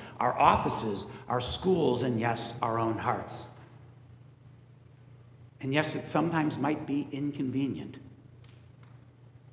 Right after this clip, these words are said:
but it also takes courage to carry Christ's love into the world. And so, friends, if courage is what you need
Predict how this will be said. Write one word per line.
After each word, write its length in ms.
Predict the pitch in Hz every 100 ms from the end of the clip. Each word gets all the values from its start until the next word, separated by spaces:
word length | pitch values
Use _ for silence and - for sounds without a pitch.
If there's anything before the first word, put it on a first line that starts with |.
| -
but 100 | 104
it 60 | 117
also 340 | 120 120 107
takes 320 | - 107 -
courage 640 | - - 107 - - - - - - - - - - - - - - - - -
to 80 | -
carry 340 | - 120 101 95
Christ's 540 | - 104 95 - -
love 460 | 92 95 92 90 - -
into 220 | - 85 82
the 80 |
world. 520 | - 67 62 - - - - - - - - - - - - - - - - - -
And 100 | 143
so, 100 | 185
friends, 340 | 170 180 180 170
if 180 | - -
courage 500 | - 190 147 120 117
is 180 | 107
what 240 | 123 131 -
you 80 | 117
need 540 | 123 123 101 85 -